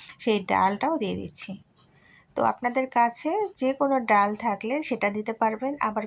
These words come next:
কয়েক রকমের ডাল যদি ইচ্ছা করেন তাহলে একসঙ্গে মিশিয়েও কিন্তু এই রান্নাটি করে নিতে পারবেন। আর এখানে দিয়ে দিচ্ছি হাফ চামচ পরিমাণের হলুদের গুঁড়া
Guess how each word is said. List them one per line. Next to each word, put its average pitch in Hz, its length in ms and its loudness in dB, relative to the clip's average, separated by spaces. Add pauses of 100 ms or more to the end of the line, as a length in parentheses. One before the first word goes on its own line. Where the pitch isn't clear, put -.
কয়েক 254 300 2
রকমের 302 400 -2
ডাল 247 260 4
যদি 240 240 -4
ইচ্ছা 240 300 -4
করেন 247 300 -2
তাহলে 220 320 0 (120)
একসঙ্গে 233 500 -4
মিশিয়েও 226 400 -2
কিন্তু 254 280 -4 (220)
এই 208 220 -2
রান্নাটি 196 420 -2
করে 202 240 0
নিতে - 200 -4
পারবেন। - 380 -4 (760)
আর 240 180 2
এখানে 277 380 -2
দিয়ে 233 200 -4
দিচ্ছি 220 300 -6 (680)
হাফ 226 260 0
চামচ 240 320 2 (120)
পরিমাণের 208 560 0 (1120)
হলুদের 226 440 4
গুঁড়া 233 280 0